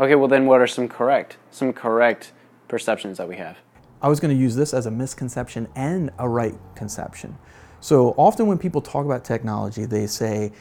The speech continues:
Speaker 2: you know, technology is, is neutral. It's just how you use it. You'll
Speaker 1: Hmm.
Speaker 2: often hear that, and Mennonites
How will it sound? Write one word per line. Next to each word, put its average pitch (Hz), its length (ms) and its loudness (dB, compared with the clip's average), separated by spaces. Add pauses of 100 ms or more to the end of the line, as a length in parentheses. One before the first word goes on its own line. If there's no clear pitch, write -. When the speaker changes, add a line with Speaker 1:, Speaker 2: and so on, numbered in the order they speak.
(140)
Speaker 2:
you 117 80 -6
know, 110 60 -4
technology 127 720 -4
is, 127 200 -4
is 120 400 -10
neutral. 131 600 -6
It's - 200 -16
just - 400 -10
how 120 140 -6
you 104 120 -6
use 98 320 -8
it. - 140 -16 (1080)
You'll 175 180 4
Speaker 1:
Hmm. 113 60 2
Speaker 2:
often 196 380 2
hear 156 160 2
that, 113 160 0
and 120 140 -4
Mennonites 190 400 0